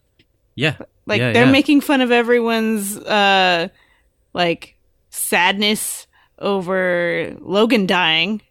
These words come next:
Speaker 2: in, uh, <laughs> in Logan. Um, and he's like, "Well, if you can do it, then I'm gonna do it."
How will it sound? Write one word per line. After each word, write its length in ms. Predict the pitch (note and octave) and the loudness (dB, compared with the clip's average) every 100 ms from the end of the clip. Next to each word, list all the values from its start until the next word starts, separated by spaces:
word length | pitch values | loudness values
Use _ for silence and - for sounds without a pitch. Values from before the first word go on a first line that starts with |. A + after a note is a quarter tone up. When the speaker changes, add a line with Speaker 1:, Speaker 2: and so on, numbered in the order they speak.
| _ | _
Speaker 2:
in, 340 | E3+ E3 D#3 D#3+ | -6 -6 -6 -4
uh, 380 | D#3 D3+ D3+ C#3+ A#3 - - - | -2 -2 -4 -4 -4 -4 -10 -10
<laughs> 380 | - - - | -12 -10 -8
in 100 | F#3+ | -8
Logan. 460 | F3+ G#3 F#3+ E3+ - - C3+ - _ | 0 0 2 0 -4 -4 -12 -12 _
Um, 920 | B3 - D#4 D#4+ G#3 F#3 E3+ D#3+ F3+ - - - _ _ - | -4 0 2 2 0 -4 -8 -12 -16 -20 -20 -20 _ _ -8
and 220 | F#3 F#3 | -6 -6
he's 240 | F#3+ F#3+ | -6 -8
like, 260 | G#3+ G#3 G3+ | -6 -8 -4
"Well, 460 | A#3 C4+ D4 F#4 - - | 2 4 4 0 -6 -14
if 180 | G3+ - | -12 -2
you 160 | A3+ G4+ | 2 2
can 200 | G4+ A#3 | 2 4
do 180 | A3 | 4
it, 240 | A#3 C#4+ C4 G#3+ | 6 4 0 -2
then 160 | B3 C#4 | 0 2
I'm 240 | - E4 | 2 2
gonna 240 | C#4 G#3+ F#3 | 2 0 0
do 200 | F3+ F3 | -2 -4
it." 260 | E3+ F3 | -4 -8